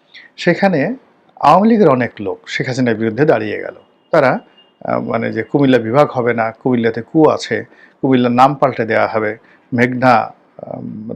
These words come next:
দেওয়া হবে, এরকম একটা নাম দেওয়া হবে, এটা কিন্তু এলাকাবাসী মেনে নেয়নি, শেখ হাসিনা পারেননি একটা জেলাকে নিয়ে। বিভাগ তো সেখানে অনেক অনেক বিষয়। আওয়ামী লীগের যে রাজনীতি,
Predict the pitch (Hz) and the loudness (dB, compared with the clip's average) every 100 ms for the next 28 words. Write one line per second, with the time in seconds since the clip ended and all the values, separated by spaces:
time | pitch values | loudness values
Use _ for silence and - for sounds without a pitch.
0 | 113 120 117 113 113 117 123 110 117 110 | 0 2 2 0 -2 -2 -4 -2 -2 -2
1 | 113 110 - - 165 160 185 302 - - | -4 -6 -4 -2 -2 0 2 0 -4 -20
2 | - - - _ _ _ - 147 156 131 | -20 -20 -20 _ _ _ 0 0 2 0
3 | - 226 269 _ _ _ - 123 120 110 | 0 -2 -4 _ _ _ -6 -2 -2 -4
4 | 98 92 - _ - 165 165 180 156 - | -8 -10 -14 _ -4 -2 0 0 0 0
5 | 131 117 101 95 _ _ _ _ _ _ | 0 -2 -8 -20 _ _ _ _ _ _
6 | _ - - 156 160 117 123 110 113 - | _ -10 -6 0 0 2 2 2 -4 -12
7 | - - _ _ _ _ _ - - _ | -16 -20 _ _ _ _ _ -20 -20 _
8 | _ _ 139 147 160 202 - 214 180 - | _ _ 0 2 2 0 -2 -2 -2 -2
9 | 156 147 131 135 160 175 170 - 107 110 | -2 -2 0 2 2 0 -2 -2 -4 -6
10 | - - 113 101 - - 87 - _ _ | -10 -14 -8 -6 -6 -6 -8 -14 _ _
11 | _ _ _ _ _ - 139 165 196 202 | _ _ _ _ _ 0 2 4 2 4
12 | 165 131 120 139 135 107 175 | 4 4 2 -4 -6 -8 -8